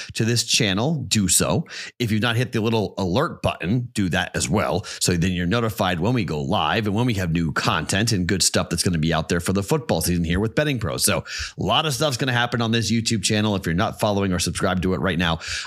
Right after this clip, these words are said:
I would highly recommend doing so because we got a big football seasons to come. So, uh, new logo too, by the way, for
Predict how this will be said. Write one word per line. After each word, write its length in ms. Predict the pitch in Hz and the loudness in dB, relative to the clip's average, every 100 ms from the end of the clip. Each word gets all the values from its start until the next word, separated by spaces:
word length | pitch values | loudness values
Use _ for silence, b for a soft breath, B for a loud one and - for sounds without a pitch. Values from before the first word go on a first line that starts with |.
| B | B
I 80 | 113 | -2
would 140 | 101 | 0
highly 380 | - - 104 98 | -2 0 0 0
recommend 520 | 90 95 90 82 82 | 0 0 0 0 0
doing 280 | 92 180 143 | 2 2 0
so 220 | 120 113 | 0 0
because 480 | 92 95 - 110 101 | 0 -4 -2 0 0
we 120 | 90 | 0
got 140 | 92 82 | 0 0
a 60 | |
big 580 | 69 87 92 98 101 95 | 0 0 0 2 2 0
football 380 | - 92 - 90 | -2 -2 0 0
seasons 380 | - 80 87 78 | 2 2 2 0
to 60 | - | 0
come. 240 | 62 - | -2 0
So, 260 | - 147 - B B B B | 0 0 -2 B B B B
uh, 160 | 82 67 | -4 0
new 160 | 139 | 0
logo 460 | 175 185 254 95 62 | 2 0 0 -2 -4
too, 320 | - 226 87 - | 0 0 0 -2
by 100 | 90 | -2
the 100 | 80 | 0
way, 200 | 76 80 | 2 0
for 540 | - 107 90 85 - | 0 -2 0 0 -4